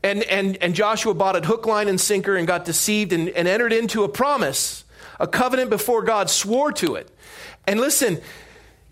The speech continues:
when you make a promise, you keep it, even if it's a great expense to yourself. And Joshua kept it. And God said, "You gotta keep it.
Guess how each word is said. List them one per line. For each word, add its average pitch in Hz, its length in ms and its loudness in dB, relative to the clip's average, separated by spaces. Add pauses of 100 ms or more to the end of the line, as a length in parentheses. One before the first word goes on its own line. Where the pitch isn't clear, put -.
(180)
when 247 240 0
you 349 400 2
make 285 300 2
a 277 60 2
promise, 294 640 0
you 269 200 2
keep 311 400 0
it, - 400 -2 (1500)
even 302 340 2
if 247 140 2
it's 247 140 2
a 240 60 2
great 240 280 0
expense 247 420 0
to 240 80 -8
yourself. 294 600 -2 (1120)
And 185 100 0
Joshua 190 380 0
kept 240 320 -2
it. - 120 -6
And 151 80 -8
God 175 200 0
said, 220 100 0
"You 185 80 -2
gotta 170 180 2
keep 170 280 -4
it. - 140 -14